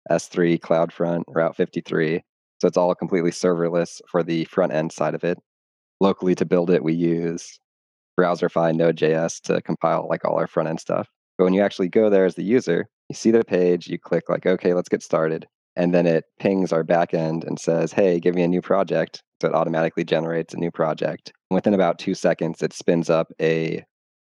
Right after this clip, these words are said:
Docker container for your project and your code's running. And so then when you type a character, it transmits that character over WebSocket to the back end and says, "Hey, insert this character at this position in this file."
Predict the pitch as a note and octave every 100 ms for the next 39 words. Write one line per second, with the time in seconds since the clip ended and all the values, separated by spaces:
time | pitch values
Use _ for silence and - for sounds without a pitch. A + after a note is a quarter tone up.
0 | _ - F2 F#2+ E2+ E2+ E2+ E2+ F2 F2+
1 | - F2 D#2+ - E2 D#2+ E2 F2 - -
2 | _ - D#2 D#2+ E2 E2 F2 - G2 F#2+
3 | G2+ B2+ - F2 - _ - E2 D#2+ E2+
4 | E2+ E2+ E2 D#2+ - E2 - D#2+ D#2+ D#2+
5 | - G2 _ _ _ _ - D#2+ - -
6 | G2 F2 F2+ - D#2 - D#2+ D#2+ E2+ E2
7 | D#2+ E2 E2 - E2 - - E2 D#2+ -
8 | E2+ E2+ E2 - E2 A2 F#2+ E2+ _ _
9 | _ - F#2+ - E2 E2+ - E2+ E2+ E2+
10 | D#2 E2+ - E2+ E2+ E2+ E2 E2+ - E2
11 | D#2 D#2+